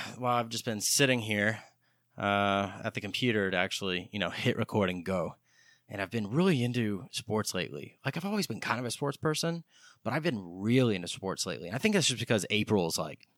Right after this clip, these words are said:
one of the best sports months of the whole year, if not the best. I mean, N H L playoffs are going on. Um,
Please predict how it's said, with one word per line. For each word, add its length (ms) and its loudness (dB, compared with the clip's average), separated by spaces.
one 160 8
of 60 8
the 60 4
best 220 0
sports 320 2
months 320 -2
of 120 -6
the 80 -6
whole 240 0
year, 240 2
if 180 -2
not 200 -2
the 120 -2
best. 400 -2
I 80 -12
mean, 200 -18
N 120 -4
H 180 -2
L 80 -8
playoffs 460 4
are 60 0
going 280 4
on. 420 2
Um, 560 -2